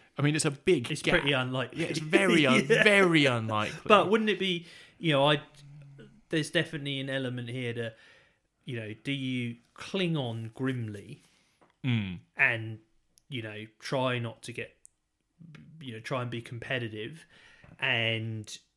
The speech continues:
Speaker 2: go down, you know, by five points, four points? Or do you just go, "You know what, I'll take the handbrake off, we'll go out all guns blazing,
Speaker 1: Mm.
Speaker 2: and we'll give it a crack this way, and if we go down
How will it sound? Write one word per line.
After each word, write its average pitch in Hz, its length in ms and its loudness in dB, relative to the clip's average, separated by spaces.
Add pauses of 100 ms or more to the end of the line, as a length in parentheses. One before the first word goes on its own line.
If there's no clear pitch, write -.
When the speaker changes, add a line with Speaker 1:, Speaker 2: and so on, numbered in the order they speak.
(440)
Speaker 2:
go 123 240 -2
down, 107 720 -4 (720)
you 123 200 -10
know, 107 360 -6
by 104 400 -8 (840)
five 120 300 -4
points, - 420 -18 (140)
four 131 240 -6
points? - 480 -18 (540)
Or 127 440 -6 (200)
do 131 80 -8
you 120 100 -6
just 117 240 -12
go, 120 80 -8
"You 123 120 -6
know 120 140 -6
what, 180 240 -6
I'll 123 60 -8
take 147 180 -6
the 120 80 -10
handbrake 117 460 -10
off, 135 340 -10
we'll 123 80 -16
go 139 140 -8
out 120 160 -8
all 120 100 -10
guns 113 320 -12
blazing, 107 540 -6
Speaker 1:
Mm. 117 40 -12
Speaker 2:
and 120 100 -8
we'll 120 100 -8
give 147 160 -6
it 127 100 -6
a 113 40 -10
crack 117 280 -10
this 117 220 -12
way, 123 300 -4
and 120 100 -8
if 120 120 -12
we 127 120 -8
go 123 180 -6
down 120 400 -8